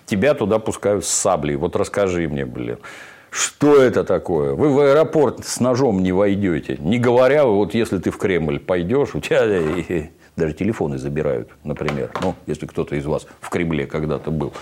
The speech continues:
Всё у тебя заберут. Да чё там Кремль? Вон, американское это, консульство. Иди, на входе морские пехотинцы. Всё у тебя изымут. Всё. Железную мелочь.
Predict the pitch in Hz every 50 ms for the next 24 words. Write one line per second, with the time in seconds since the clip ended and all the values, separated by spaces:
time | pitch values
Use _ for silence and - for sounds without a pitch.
0 | - - - - - - - - - - _ _ _ _ _ _ - - - -
1 | - - - - - 113 110 98 85 92 87 82 76 87 85 80 82 78 73 69
2 | - - _ _ _ _ _ _ - - 87 - 143 139 135 113 104 - 123 117
3 | 92 80 76 73 87 98 87 73 73 82 90 92 - 104 85 73 - - 76 69
4 | 67 67 65 - 60 62 62 - - 120 110 95 - 87 76 - - 73 73 73
5 | 85 90 82 78 92 113 117 110 90 76 69 85 90 - - 131 143 135 104 90
6 | 87 82 80 - 117 117 104 - 85 78 - 78 78 - 98 95 76 - 78 76
7 | - 131 143 135 - 82 78 76 71 69 71 76 82 87 82 76 67 - - -
8 | - - - 123 107 82 67 - - - - - - - - - - - _ -
9 | 87 101 123 135 143 127 107 107 95 92 90 92 98 101 95 90 82 76 - -